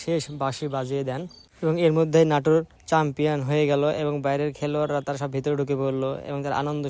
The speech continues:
শুরু করে দিল। খেলা শেষে দর্শকেরা সবাই বের হয়ে যাচ্ছে এবং প্রচুর পরিমাণ দর্শক কিন্তু আজকে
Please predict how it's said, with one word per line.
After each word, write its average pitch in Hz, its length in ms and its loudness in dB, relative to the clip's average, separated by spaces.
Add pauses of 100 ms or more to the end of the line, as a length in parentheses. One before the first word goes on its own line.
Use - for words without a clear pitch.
শুরু 143 180 -4
করে 135 180 -2
দিল। 120 120 -6 (340)
খেলা 151 280 6
শেষে 165 180 2 (100)
দর্শকেরা 151 400 2 (120)
সবাই 147 260 2
বের 139 180 2
হয়ে 151 200 2
যাচ্ছে 135 340 -2 (240)
এবং 156 120 -4 (340)
প্রচুর 190 340 -2
পরিমাণ 165 320 0
দর্শক 139 260 -6
কিন্তু 147 220 -6
আজকে - 140 -10